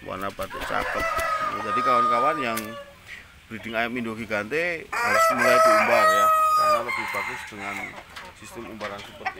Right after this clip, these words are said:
ini. Nah, ini lima bulan, ini yang tujuh bulan, ini tujuh bulan. Nanti yang minat Indo Gigante tujuh bulan, pejantan,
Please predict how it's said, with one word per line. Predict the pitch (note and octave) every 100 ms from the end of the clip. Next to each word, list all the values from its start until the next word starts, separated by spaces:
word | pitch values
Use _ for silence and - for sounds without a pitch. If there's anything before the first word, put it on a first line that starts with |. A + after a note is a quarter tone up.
| -
ini. | A2+ G2+ - - - - D5+ - C#5+ - - - - - - -
Nah, | G2
ini | G2+
lima | A2+ A2 A2 G2
bulan, | A2 C3 C#3+ D#3+ F#3 - - -
ini | F4+ -
yang | - - - - - D4+ - - - - F3
tujuh | D#3 D3+ C3+
bulan, | D3 E3+ D3+ A2
ini | G2 G#2+ B2
tujuh | - A2+
bulan. | B2+ A#2+
Nanti | A2 A2+ C#3+
yang | B2+
minat | A2+ A#2+ B2 A2+ - -
Indo | C3+ A#2+ A2
Gigante | A2 A2 G#2+
tujuh | G#2+ A2 G#2 G#2
bulan, | A2 C3 D3+
pejantan, | - - G#2 G2 B2+ D#3+